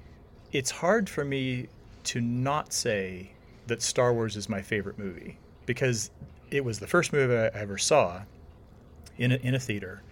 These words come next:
and it acted as kind of like the foundation for my, my creativity as a, as an artist, as, you know, drawing and photography and all this kind of stuff.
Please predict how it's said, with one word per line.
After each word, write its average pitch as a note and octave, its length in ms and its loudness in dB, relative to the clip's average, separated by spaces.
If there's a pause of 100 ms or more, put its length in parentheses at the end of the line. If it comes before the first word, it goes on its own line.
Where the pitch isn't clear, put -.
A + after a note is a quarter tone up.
(540)
and A#2+ 400 4 (100)
it A#2 260 4 (360)
acted C3+ 300 0
as A#2 100 2
kind C3+ 180 0
of A#2 60 2
like A2+ 160 4
the G#2+ 80 0
foundation A2+ 800 2
for G2+ 600 -2 (540)
my, G#2 440 0 (840)
my G2+ 320 -2
creativity A2+ 560 2
as G2 120 -2
a, - 100 -6
as - 100 -8
an G2 80 -8
artist, C3+ 400 10
as, G#2 200 2
you G#2+ 80 -2
know, G2+ 80 -2
drawing B2 460 8
and G2+ 80 2
photography A#2+ 440 2
and A2 100 4
all C#3+ 100 12
this C3 120 8
kind A2+ 140 2
of - 60 -2
stuff. A2 360 4